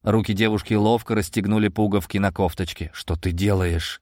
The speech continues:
непонимающе спросил я, глядя, как Агнетта быстро высвобождает упругую грудь из тесных одежд. "Я просто хотела отблагодарить". "Агнетта", —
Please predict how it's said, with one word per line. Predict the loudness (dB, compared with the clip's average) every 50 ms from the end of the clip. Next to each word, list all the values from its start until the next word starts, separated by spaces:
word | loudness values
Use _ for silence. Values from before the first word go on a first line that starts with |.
| _ -2
непонимающе | -2 0 0 0 0 2 2 2 2 2 2 0 -2 -6 -8
спросил | -4 -2 -2 -2 -2 -2 -2 -2 -2
я, | 0 2 2 2 2 2
глядя, | 2 2 4 4 4 2 2 0 2
как | 2 0 0 2 0
Агнетта | 0 0 0 0 -2 0 0 0 0 0
быстро | 2 2 4 4 2 2 0 0 2
высвобождает | 0 0 0 0 0 2 2 2 2 2 2 4 2 2 0
упругую | -2 -2 0 0 0 2 2 2 2 2
грудь | 2 2 4 4 2 2 0
из | 0 -2 -2 0
тесных | 0 0 0 0 0 -2 -4 -2 0
одежд. | 0 0 2 2 0 0 -2 -4 -8 _
"Я | -8 -8
просто | -6 -6 -8 -8 -8 -8 -8
хотела | -6 -6 -4 -4 -2 -2 -2 -2 -2
отблагодарить". | -2 -2 -4 -2 -2 -2 -2 0 -2 -2 0 0 0 0 0 0 -2 -2 -2 0
"Агнетта", — | 0 0 0 2 2 2 2 0 0 -4 -6 -6